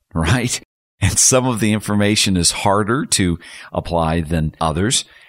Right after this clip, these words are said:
But the reality is, is that the successful always seem to find ways to broaden their horizons and their scope of understanding. And so I encourage you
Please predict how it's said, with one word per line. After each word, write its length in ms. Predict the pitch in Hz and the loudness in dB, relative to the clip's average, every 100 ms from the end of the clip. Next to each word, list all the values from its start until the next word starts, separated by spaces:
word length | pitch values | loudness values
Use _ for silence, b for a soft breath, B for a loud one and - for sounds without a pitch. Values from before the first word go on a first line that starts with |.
| B - | B -6
But 100 | 110 | -2
the 100 | 120 | 2
reality 540 | 123 123 156 135 107 | 2 2 2 2 2
is, 160 | 98 98 | 2 2
is 140 | 90 | 0
that 320 | 95 92 - - | 0 -2 -8 -12
the 180 | 92 92 | -4 0
successful 840 | - 113 - - 113 139 - 92 - | 0 2 2 2 2 0 2 0 2
always 320 | 104 110 104 | 2 2 2
seem 300 | 113 101 90 | 2 0 0
to 120 | 82 | 0
find 440 | - 92 92 78 | 0 0 0 -2
ways 500 | 76 90 87 78 - B B B B | 0 0 0 0 0 B B B B
to 100 | 92 | -4
broaden 460 | 78 87 90 98 90 | -2 0 2 2 0
their 120 | 82 | 0
horizons 720 | 85 78 78 82 76 76 73 | -2 0 0 2 0 0 -2
and 100 | 78 | 0
their 80 | 69 | 0
scope 360 | - - 71 | 0 -2 -6
of 100 | 73 | -4
understanding. 640 | 76 71 71 - 73 71 69 | -2 -4 -4 -4 -2 -4 -2
And 100 | 71 | 0
so 160 | 98 | 0
I 120 | 95 98 | 2 0
encourage 560 | 95 - 127 165 - | -2 -2 0 0 0
you 180 | 78 | -2